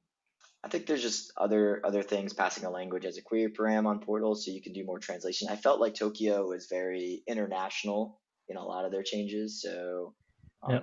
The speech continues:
Speaker 1: definitely a lot of focus on multi, uh, multi-language things.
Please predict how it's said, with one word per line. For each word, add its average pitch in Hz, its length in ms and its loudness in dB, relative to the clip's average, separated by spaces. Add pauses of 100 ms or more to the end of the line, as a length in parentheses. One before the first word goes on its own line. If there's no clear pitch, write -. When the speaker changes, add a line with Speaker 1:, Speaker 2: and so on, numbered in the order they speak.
Speaker 1:
definitely 98 300 0
a 92 60 -2
lot 92 160 0
of 87 60 -8
focus 90 380 -4
on 90 200 -8
multi, 90 640 -10 (100)
uh, - 120 -12
multi-language - 760 -10
things. - 300 -18